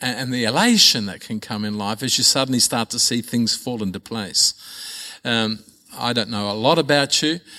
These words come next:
but from what I understand, you carry levels of responsibility not only in this church but in life. So I'm sure there's some "oh no" moments. Uh, but there's also some great "oh no" moments, moments where God will want to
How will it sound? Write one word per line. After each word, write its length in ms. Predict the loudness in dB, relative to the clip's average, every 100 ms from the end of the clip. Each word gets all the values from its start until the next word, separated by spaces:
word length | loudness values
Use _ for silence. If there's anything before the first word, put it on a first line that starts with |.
| -20 -14
but 680 | -14 -14 -14 -4 -4 -4
from 180 | -8 -2
what 140 | 0 2
I 100 | 2
understand, 640 | 2 4 4 6 4 4
you 140 | -2 -4
carry 400 | -2 0 0 -4
levels 360 | -2 0 2 0
of 140 | 0
responsibility 680 | 0 0 0 -2 -2 -4 -2
not 200 | -2 -2
only 200 | -2 -2
in 120 | 0
this 220 | -2 -4
church 460 | -6 0 2 0 -4
but 120 | -4
in 140 | -4 -2
life. 320 | -2 -4 -6 -16 -4
So 140 | 0
I'm 100 | 2
sure 480 | 2 2 0 -2 -4 -10 -20 -20 -6
there's 200 | 0 2
some 240 | 2 0 -2
"oh 240 | 2 2 2
no" 280 | 2 2
moments. 680 | 2 0 -2 -6 -6 -4 -4 -8 _ -20 -20 -20 _
Uh, 200 | -2 -2
but 220 | -2 -2
there's 200 | 2 4
also 520 | 2 4 4 2 -2 -8 -18 -8
some 320 | 2 2 2
great 380 | -2 2 2 2 -2
"oh 440 | -2 0 0 -4 -8 -14 -16
no" 480 | -10 -8 -6 -8 -12 -18 _ _ _
moments, 540 | -6 -4 -4 -4 -4
moments 480 | 0 4 4 4 2
where 220 | 4 2
God 340 | 2 0 0 0
will 80 | -4
want 180 | 0
to 120 | 0